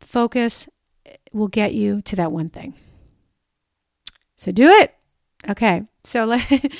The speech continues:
<laughs> so let's move on to strategy number three. And this is our last one. So let's, so let's move on. So map your strategy and stay hungry. So the next step is to put together a plan of action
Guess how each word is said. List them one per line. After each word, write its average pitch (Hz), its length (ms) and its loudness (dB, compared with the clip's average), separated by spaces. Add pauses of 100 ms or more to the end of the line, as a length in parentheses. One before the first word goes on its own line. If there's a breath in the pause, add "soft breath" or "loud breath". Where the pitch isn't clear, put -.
<laughs> - 160 -18
so - 180 4
let's 262 260 4
move 262 220 2
on 226 180 0
to 233 120 -2
strategy 240 640 0
number 233 380 0
three. 233 520 0
And 202 260 -6
this 233 160 -6
is 226 80 -6
our 233 140 -2
last 214 400 -6
one. 196 440 -4 (720)
So - 180 0
let's, 220 320 0 (500 loud breath)
so - 160 0
let's 226 220 0
move 214 120 -2
on. 208 280 -4
So 220 360 -2 (160)
map 233 560 0
your 208 500 -2
strategy 233 1040 -4 (360)
and 170 180 -6
stay 175 640 0 (240)
hungry. 180 560 -4 (800 loud breath)
So - 140 -4
the 220 80 4
next 269 260 4
step 202 380 2 (140)
is 208 180 -6
to - 100 -14
put 247 160 -4
together 311 340 0
a - 80 -6
plan 202 320 -4
of 285 100 4
action 233 720 -2